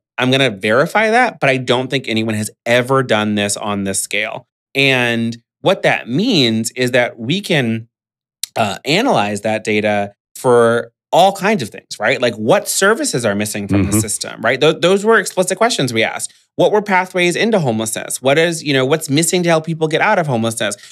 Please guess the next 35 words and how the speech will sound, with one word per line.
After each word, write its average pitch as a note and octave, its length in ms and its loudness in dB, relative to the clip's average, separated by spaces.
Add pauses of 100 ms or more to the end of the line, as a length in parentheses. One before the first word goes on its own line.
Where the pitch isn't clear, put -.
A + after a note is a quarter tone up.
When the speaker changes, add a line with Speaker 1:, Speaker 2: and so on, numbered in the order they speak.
(160)
Speaker 1:
What D3 160 4
are G#3+ 100 4
their G#3 160 4
experiences F#3+ 520 0
with F3+ 160 -6
violence? F#3+ 500 -2
What C#3 160 0
are - 20 4
their G#3 120 4
experiences G3 520 -2
with F#3 80 -4
the G3 60 -4
criminal G#3 280 2
legal A#3+ 240 0
system? A#2 420 -4
What D3+ 140 0
are - 20 0
their G#3 120 4
experiences G3+ 460 -2
with G3 100 -2
substance G3 420 -2
use? A2 220 0
Like, A2+ 180 -2 (240)
we G3+ 120 2
now A#3+ 140 2
have F#3+ 220 2
an B2+ 180 0 (140)
insight E3+ 880 2
into C#3 880 2 (260)
the C3 300 -2
actual E3 560 0
experience C3+ 680 0
as C#3 140 2
opposed C3 520 0
to B2 500 0